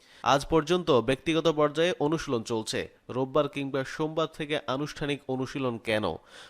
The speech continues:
খুব স্বাভাবিকভাবেই উঠে আসে এই প্রশ্ন। তার একটাই জবাব, জাতীয় দলের হেড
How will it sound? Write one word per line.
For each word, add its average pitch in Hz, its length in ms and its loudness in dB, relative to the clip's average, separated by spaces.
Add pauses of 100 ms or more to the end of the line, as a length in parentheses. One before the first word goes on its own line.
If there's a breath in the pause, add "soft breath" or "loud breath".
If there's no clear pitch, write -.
(120)
খুব 160 200 0
স্বাভাবিকভাবেই 139 840 0
উঠে 139 300 -4
আসে 156 360 -6
এই 113 120 -4
প্রশ্ন। 117 460 -4 (520 loud breath)
তার 143 220 4
একটাই 156 380 2
জবাব, 151 340 4
জাতীয় 156 280 0
দলের 143 260 2
হেড 135 240 -2